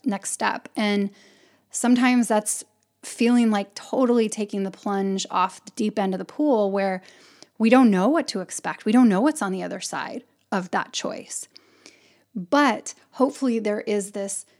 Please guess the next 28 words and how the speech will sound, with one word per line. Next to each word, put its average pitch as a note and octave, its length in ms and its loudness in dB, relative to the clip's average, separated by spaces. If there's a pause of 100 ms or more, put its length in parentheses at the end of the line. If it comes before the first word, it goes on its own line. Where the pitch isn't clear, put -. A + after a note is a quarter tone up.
strength - 680 -4
or G#3 120 -6
connection G#3 640 -4
or G#3 120 -8
trust - 460 -4
or G3+ 100 -6
belief G#3+ 560 -4 (100)
in G#3 100 -2
our G3 100 0
intuition G3 800 -6 (160)
that G3 400 -4 (600)
when A3 160 0
we G#3 80 -2
put - 320 -2
one A3+ 300 2
foot - 320 -4
in A3 100 -2
front G#3 180 -2
of G3 60 -4
the G3 120 0
other F#3 220 -2
and - 120 -6
we F#3+ 80 -2
do G3+ 140 -2
the G3 80 -2
next G#3 420 -4
right G#3+ 220 -4
thing G3+ 420 -6